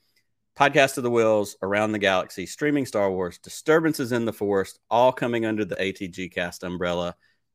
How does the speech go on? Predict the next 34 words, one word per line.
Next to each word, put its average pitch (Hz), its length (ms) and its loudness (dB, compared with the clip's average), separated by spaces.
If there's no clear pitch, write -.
partnering, 123 540 4
sharing 123 340 -2
resources, 101 720 -4
and 95 340 -4
hopefully, 120 560 -2
honestly, 131 640 -4
just - 220 -12
doing 120 240 0
things 120 340 -4
even 110 260 -4
better 113 260 2
in 90 120 -6
twenty 98 280 -6
twenty-two 101 520 -6
with 82 140 -10
all 90 160 -2
of 90 80 -6
our 95 120 -2
shows, 90 400 -4
all 90 160 -4
of 87 60 -6
our 87 140 -6
products. 85 460 -6
We 90 100 -8
wanna 87 200 -6
continue 92 380 -8
to 85 60 -10
put - 160 -8
out 82 180 -6
quality 131 380 6
stuff 110 380 0
that - 180 -14
you 92 100 -8
enjoy, 95 600 -4